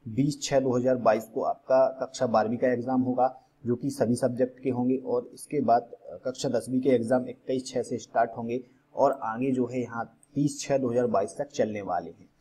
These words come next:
इसके साथ साथ और भी कोई जानकारी आती है तो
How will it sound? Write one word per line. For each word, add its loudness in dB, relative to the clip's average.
इसके -2
साथ 0
साथ -8
और 2
भी -4
कोई 4
जानकारी 4
आती 0
है -6
तो -6